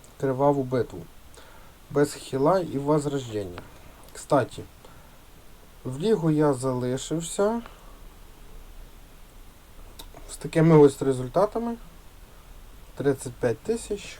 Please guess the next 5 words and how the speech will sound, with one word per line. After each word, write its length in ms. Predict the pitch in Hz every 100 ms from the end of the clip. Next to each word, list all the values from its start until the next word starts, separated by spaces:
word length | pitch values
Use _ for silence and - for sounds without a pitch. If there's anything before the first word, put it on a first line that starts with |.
| -
коротше. 520 | 139 135 123 - 117 - - - - - - - - - - -
Залишився 580 | 135 180 170 - 120 127
на 100 | 120
наступний 520 | 120 113 127 - 123
тиждень. 500 | - 247 - 190 175